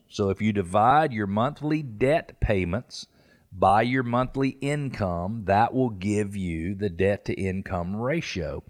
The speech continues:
Lenders will allow debt to income ratios in some circumstances to go up to fifty or fifty-five percent. But let me give you an example.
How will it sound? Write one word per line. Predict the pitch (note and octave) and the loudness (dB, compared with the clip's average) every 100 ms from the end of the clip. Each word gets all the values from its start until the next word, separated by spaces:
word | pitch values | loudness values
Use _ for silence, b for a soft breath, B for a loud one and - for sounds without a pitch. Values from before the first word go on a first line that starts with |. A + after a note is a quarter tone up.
| B B B - | B B B 0
Lenders | C3 F3+ C4+ A#3+ F3 B2+ | 4 4 6 6 6 4
will | C3 B2+ | 2 4
allow | B2+ C3 C3+ | 6 6 6
debt | B2+ C3+ | 4 2
to | C3+ | 2
income | B2 A2+ - A2+ G#2+ | 0 -2 0 2 2
ratios | A#2+ D#3+ C3 A2+ G#2+ G2 | 2 2 2 2 2 0
in | F#2+ | 0
some | C3+ C3 | 0 0
circumstances | - C#3 C#3+ G#2+ A2+ G#2 G2+ G2+ | 2 2 0 -4 -2 0 -2 -4
to | - | -4
go | F#2 A2+ | 2 4
up | G#2+ | 4
to | F2+ | 0
fifty | - B2+ B2+ A2 F#2+ | -2 -2 0 -2 -4
or | |
fifty-five | - C3+ - G#2 - G#2 G2+ F#2 - | 0 0 0 -4 -2 -2 -2 -6 -6
percent. | F2+ - D3+ C3 E2+ | -6 -2 -2 -2 -2
But | G#2 | -2
let | F3 | -2
me | D4+ F3+ | -4 -2
give | C#3+ | -2
you | C3+ B2+ | 0 -2
an | |
example. | G2 E2+ G2 G#2+ F#2+ D#2+ - | -2 -2 -2 -2 -2 -4 -8